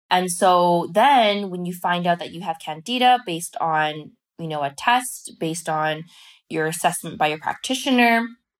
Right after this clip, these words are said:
and th-, for those of you who are doing this on your own, it's gonna be a little bit more challenging, but there is a few symptoms that would indicate that you have candida, which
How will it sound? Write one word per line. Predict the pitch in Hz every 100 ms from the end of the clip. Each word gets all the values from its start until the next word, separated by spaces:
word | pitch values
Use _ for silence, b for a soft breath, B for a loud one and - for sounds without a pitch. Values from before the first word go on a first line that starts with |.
| _ _ -
and | 175
th-, | -
for | - 170
those | 170 175
of | 185 165
you | 170 165 165 170 -
who | 165 160 156 147
are | 160
doing | 165 165 165
this | 160
on | 156 151
your | 143
own, | 147 143 214 254 254 -
it's | -
gonna | 175 170
be | 175
a |
little | 170 165
bit | 156
more | 156
challenging, | 151 151 151 165 175 190
but | 214 -
there | 160 160
is | 165 170 170 - _ _ _
a | 175
few | 175 170
symptoms | 170 160 156 156 151 156 156 - _ _ _ -
that | 156 147 135 135 - - - - -
would | 156 156 _ _ _ -
indicate | 170 175 175 208 202
that | 208
you | 214
have | 220 -
candida, | 226 226 226 233 247
which | 180 147 - -